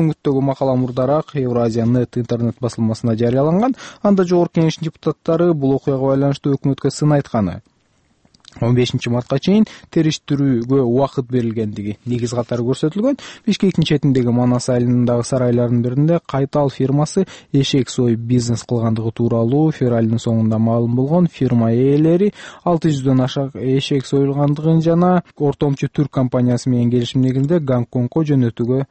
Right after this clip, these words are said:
даярдап жатышканын айтышкан, бирок Гонконгдон муну төгүндөгөн билдирүү келген.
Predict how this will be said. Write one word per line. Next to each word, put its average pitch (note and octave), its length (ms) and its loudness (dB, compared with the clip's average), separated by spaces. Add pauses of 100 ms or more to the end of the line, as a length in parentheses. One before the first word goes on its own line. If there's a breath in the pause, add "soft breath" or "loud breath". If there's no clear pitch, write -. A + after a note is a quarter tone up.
(140)
даярдап D3+ 400 0
жатышканын A2 460 -4
айтышкан, A2 260 -4
бирок G2+ 240 -2
Гонконгдон A#2 560 0
муну A#2+ 220 2
төгүндөгөн G#2 580 -2
билдирүү A2 400 0
келген. G#2 320 0